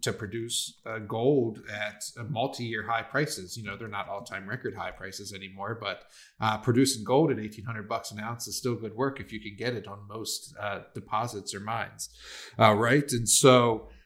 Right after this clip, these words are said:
um, as I see these reports come out, Agnico Eagle, reco-, record revenue, increases dividend, Newmont increases dividend,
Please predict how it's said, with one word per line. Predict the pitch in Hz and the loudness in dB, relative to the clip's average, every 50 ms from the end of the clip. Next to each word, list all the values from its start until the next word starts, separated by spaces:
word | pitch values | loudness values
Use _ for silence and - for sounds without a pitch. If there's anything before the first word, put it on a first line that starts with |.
| _ _ - | _ _ 8
um, | 127 120 120 117 113 113 110 107 107 139 | 10 12 12 12 12 10 8 4 4 4
as | 131 120 | 4 6
I | 135 120 | 6 4
see | 110 - - 175 180 | 4 4 4 4 4
these | 156 151 135 135 - | 4 4 4 2 2
reports | 120 123 - 147 165 165 160 - | -2 -2 2 4 4 4 4 2
come | - - 123 98 | 0 0 0 0
out, | 98 101 98 101 101 - 107 113 | 0 -2 -4 -6 -10 -10 -8 -6
Agnico | 110 110 117 113 113 123 117 113 120 | -4 -4 -4 -4 -2 -2 0 2 2
Eagle, | 123 120 110 107 101 98 98 98 104 107 104 | 2 2 0 -2 -4 -4 -6 -8 -10 -6 -4
reco-, | 110 110 - - 107 110 107 | -2 -2 -2 -4 -6 -6 -4
record | 104 113 110 - 117 104 98 | -4 -6 -4 -4 -4 -6 -4
revenue, | 107 104 107 98 98 95 101 98 98 101 | -2 -4 -4 -4 -6 -10 -16 -16 -16 -16
increases | 104 107 104 - - 110 107 101 - 107 95 - | -14 -16 -14 -8 -4 -2 -2 -2 -2 -4 -6 -8
dividend, | - 107 101 98 98 95 98 95 92 95 95 107 | -8 -8 -6 -6 -8 -10 -10 -14 -14 -12 -8 -4
Newmont | 117 117 110 107 101 98 98 98 | -4 -4 -4 -4 -4 -6 -6 -8
increases | 104 104 - - - 110 104 - - 101 95 | -12 -16 -16 -8 -6 -4 -4 -4 -4 -6 -8
dividend, | - 117 107 98 101 101 95 98 92 92 90 | -8 -8 -8 -8 -8 -10 -10 -10 -10 -10 -12